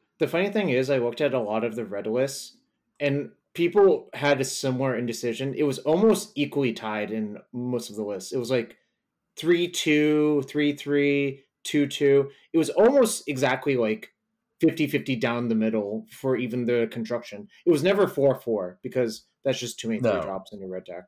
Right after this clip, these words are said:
Speaker 1: But,
Speaker 2: Too many
Speaker 1: you know,
Speaker 2: legends,
Speaker 1: like,
Speaker 2: too. I think
Speaker 1: yeah,
Speaker 2: that that's
Speaker 1: I
Speaker 2: part of it. It's like, you're always obligated to cut the
Speaker 1: Sure.
Speaker 2: fourth copy of one of them to play the th-, first of the other.
Speaker 1: Yeah, but it was, it was pretty close to even, so I wouldn't be surprised if the answer actually turns out to be tie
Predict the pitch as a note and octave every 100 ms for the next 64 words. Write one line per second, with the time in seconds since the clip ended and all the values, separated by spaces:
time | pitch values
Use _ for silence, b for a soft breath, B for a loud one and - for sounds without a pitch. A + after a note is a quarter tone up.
0 | _ G#2+ F#2+ - _ - A#3 A#3 B2+ B2
1 | A#2+ A#2+ A#2 - E2 C#2+ _ _ _ _
2 | - B2+ E3+ E3+ C#3 D#3 C3 A2+ F#2+ F#2+
3 | A2+ A2 - C3 C#3 D3 - A2 A2 G#2+
4 | G#2+ G2 - - G#2+ - B2 G2+ F#2 F#2+
5 | F#2 G2 F2 F#2 F#2 F2+ F2 F#2 F#2 E2
6 | - _ _ - F#2 - D#2 D2 - -
7 | _ _ _ _ _ _ _ _ D3 C#3
8 | A#2+ - D3+ D3+ F#3 F#3+ G3 F#3+ - B3
9 | B3 D#3+ A#2 - - C#3 C3+ A#2 A#2+ A#2
10 | A2 B2+ B2 C3 C#3+ B2+ A#2 A2 A#2+ A2
11 | G#2 A2 G#2+ A2+ G2+ - A2 G#2+ G2 G#2
12 | G2+ F#2+ G#2 F#2+ G2+ G2 F#2+